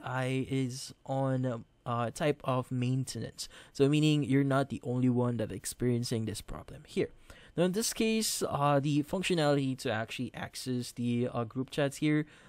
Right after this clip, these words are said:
might not be available to you, 'cause currently in the app itself is not available. So it is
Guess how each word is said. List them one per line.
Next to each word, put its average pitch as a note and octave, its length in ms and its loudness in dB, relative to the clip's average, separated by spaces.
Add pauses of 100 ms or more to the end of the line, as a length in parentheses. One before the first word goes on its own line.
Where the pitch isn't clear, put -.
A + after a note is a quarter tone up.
(120)
might E3 260 2
not D#3+ 200 2
be C#3+ 100 2
available B2+ 320 4
to B2 140 -2
you, B2 160 2
'cause B2 160 -6
currently D3+ 500 -2
in C3 80 -2
the B2 200 -8
app D#3 200 0
itself C3 400 -2
is B2 160 -6
not A#2 200 -2
available. A2 340 -6
So B2+ 140 -4
it C3 260 0
is C3+ 180 0